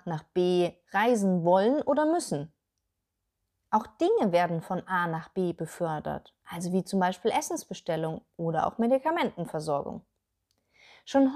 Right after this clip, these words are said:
heute bietet Uber diese Möglichkeiten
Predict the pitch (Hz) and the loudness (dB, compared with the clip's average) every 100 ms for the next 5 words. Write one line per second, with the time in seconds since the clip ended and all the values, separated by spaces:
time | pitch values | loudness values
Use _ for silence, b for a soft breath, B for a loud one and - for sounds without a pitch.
0 | 339 349 240 202 220 214 254 - 214 202 | -2 0 0 2 0 0 -2 -2 -2 0
1 | 202 180 170 180 220 311 240 - - 160 | 0 -2 -2 2 2 2 -2 -6 -10 -12
2 | 156 160 165 | -10 -10 -12